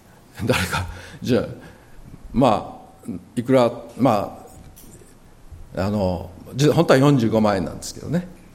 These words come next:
十万円値引きします。すいませんね、あの、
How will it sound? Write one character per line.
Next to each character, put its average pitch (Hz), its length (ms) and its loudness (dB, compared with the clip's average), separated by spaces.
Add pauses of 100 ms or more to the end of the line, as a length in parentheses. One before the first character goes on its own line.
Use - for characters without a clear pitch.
(540)
十 123 220 0
万 117 180 6
円 107 60 2
値 107 160 0
引 92 60 -2
き - 140 -14
し 82 60 -10
ま 64 140 -8
す。 - 140 -16 (580)
す - 160 -4
い 135 40 4
ま 143 100 4
せ 135 100 2
ん 101 60 2
ね、 92 240 -4
あ 104 80 -4
の、 90 420 -6